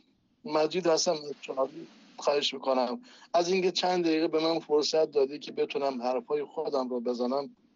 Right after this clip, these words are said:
صمیمانه تشکر می‌کنم. ابتدا می‌خواستم پیروزی بزرگ دادگاه بلژیک درباره دیپلمات تروریست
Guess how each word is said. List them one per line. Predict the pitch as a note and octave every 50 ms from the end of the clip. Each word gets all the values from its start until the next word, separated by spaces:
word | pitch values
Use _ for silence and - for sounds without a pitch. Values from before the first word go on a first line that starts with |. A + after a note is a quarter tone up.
| _ _ _ _ _ _ _ _ _ _
صمیمانه | - - - D#3 E3 F3 E3+ E3+ E3 E3 E3 E3
تشکر | - D#3+ D3 - C3+ B2 A#2 - - B2 - E3 E3 D3 A2+
می‌کنم. | G2+ G2+ - A2 G2+ G2+ F#2+ - - - - - - - - - _ _ _ _ _ _ _ - - - _ _ -
ابتدا | - F3 E3+ - F3+ F3 F#3 F#3+
می‌خواستم | F#3+ F#3 F3 - F3+ E3 D#3 - F3 E3 D#3+
پیروزی | - - E3+ D#3+ D#3 D#3 D3+ D3+ E3 F3
بزرگ | E3+ D3 D3 D3 D3 E3+ E3 D#3+ D#3 D3
دادگاه | C3 C#3+ C3+ C3 B2 - - D3+ D3 C#3
بلژیک | C3+ C3 B2+ A#2+ A2+ A#2 A#2 C3+ D3 C3+
درباره | - C3 B2 A#2+ A#2 A2+ A#2+ B2 C3
دیپلمات | B2+ B2 B2 B2 B2 A2+ A2+ A#2+ B2+ C#3 C#3 C3+
تروریست | C#3 B2 - C3+ B2+ A#2+ B2+ B2+ C3+ F#3 G3 - - - -